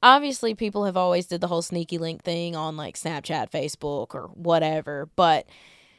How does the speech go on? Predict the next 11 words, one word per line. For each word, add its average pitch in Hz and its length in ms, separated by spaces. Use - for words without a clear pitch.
I'm 240 180
talking 240 420
about 190 340
going 226 460
out 147 640
into 220 340
the 214 100
bars, 127 920
into 220 260
the 220 100
clubs, 110 800